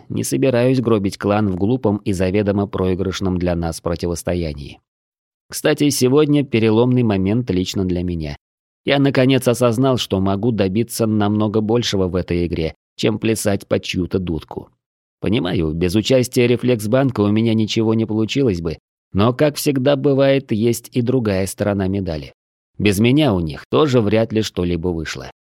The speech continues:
Тем более мадам банкирша проговорилась. Таких, как я, было много, но мне единственному удалось достичь таких результатов. Моя первоочередная задача —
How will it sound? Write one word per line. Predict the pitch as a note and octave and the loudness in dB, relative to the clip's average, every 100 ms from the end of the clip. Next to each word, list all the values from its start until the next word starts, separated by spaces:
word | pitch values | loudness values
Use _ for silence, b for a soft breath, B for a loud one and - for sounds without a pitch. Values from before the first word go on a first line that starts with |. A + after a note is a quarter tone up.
| _ _ _ _ | _ _ _ _
Тем | G#2 G#2 | 0 2
более | G2+ G#2+ A#2+ C#3 | 4 4 4 4
мадам | C3 A2+ G#2 G#2+ | 2 2 0 2
банкирша | A#2 B2+ G2+ E2+ G2+ | 0 0 -4 -4 -6
проговорилась. | - G2 F#2+ A2 F#2 D#2 - - - _ _ - | -4 -2 0 0 -4 -8 -10 -14 -16 _ _ -2
Таких, | F#2 - F#2+ - | -2 0 0 2
как | G2 F#2+ | 0 2
я, | G2 G#2+ | 2 2
было | G2+ G#2 G#2 | 2 0 0
много, | A2+ C3 F#2 C#2+ | 0 0 -2 -6
но | D2 D#2+ G2+ | -6 -2 0
мне | A#2+ C3 C3 | 2 2 2
единственному | C3 A2+ C3+ B2+ - G2 F#2 F2+ | 2 2 0 -2 -2 0 0 0
удалось | F#2+ F2+ F2 F#2 G#2+ | -2 0 2 2 0
достичь | G#2 F2+ E2+ F#2+ G#2+ - | -2 -4 -2 -6 -4 -4
таких | E2+ - - | -4 -4 -4
результатов. | E2 E2 D#2+ D2 - - - _ _ _ _ _ _ _ - | -4 -4 -6 -8 -10 -16 -20 _ _ _ _ _ _ _ -2
Моя | F2+ F#2+ F#2 | 2 4 2
первоочередная | G2+ G2 F#2+ F#2+ G2 F#2+ F#2+ F#2+ F#2 | 2 2 2 0 0 0 0 -2 0
задача — | F#2+ A#2 C3 - | 0 0 -2 -4